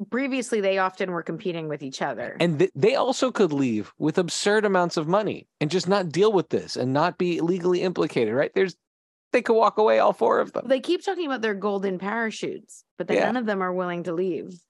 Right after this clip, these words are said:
Speaker 2: <laughs> Right. It's fascinating. So
Speaker 1: Yeah.
Speaker 2: my M V P are the Roy siblings.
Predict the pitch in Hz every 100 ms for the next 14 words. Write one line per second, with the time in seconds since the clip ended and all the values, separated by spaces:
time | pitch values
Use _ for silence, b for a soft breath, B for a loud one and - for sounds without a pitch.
0 | _ - 117 - 113 - - - - -
1 | - - 151 - 110 87 82 B B B
2 | B B 185 175 147 143 170 226 196 175
3 | 147 143 127 - 120 98 90 107 - _
4 | _ 143 151 127 127 127 120 - 110 87
5 | - - 147 -